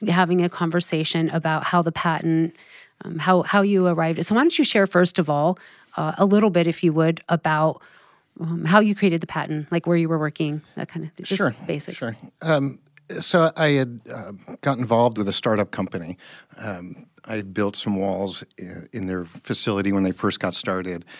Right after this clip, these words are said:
Speaker 2: And as they, um, tried to, to solve problems, I would, they would design things and I'd go out and build 'em and they wouldn't work. So then I would build 'em myself and make 'em work. And I would cure the problems and,
Speaker 1: <laughs>
Speaker 2: and,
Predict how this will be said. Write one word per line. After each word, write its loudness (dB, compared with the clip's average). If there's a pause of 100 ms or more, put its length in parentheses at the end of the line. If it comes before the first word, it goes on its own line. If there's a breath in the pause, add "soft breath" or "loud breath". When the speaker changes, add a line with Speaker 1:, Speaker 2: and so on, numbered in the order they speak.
(340 loud breath)
Speaker 2:
And -6
as -2
they, 0 (140)
um, -10 (1500 soft breath)
tried 2
to, 0
to 0
solve 0
problems, 2
I 0
would, -2 (280 soft breath)
they 2
would -2
design 0
things -4
and -2
I'd 0
go 4
out 2
and -8
build 0
'em -2
and -8
they -6
wouldn't -4
work. -4
So -6
then -4
I -2
would -8
build 0
'em 0
myself -4
and -8
make -6
'em -2
work. -6
And -10
I -6
would -10
cure -4
the 2
problems -4 (640 loud breath)
and, -4
Speaker 1:
<laughs> 0
Speaker 2:
and, -4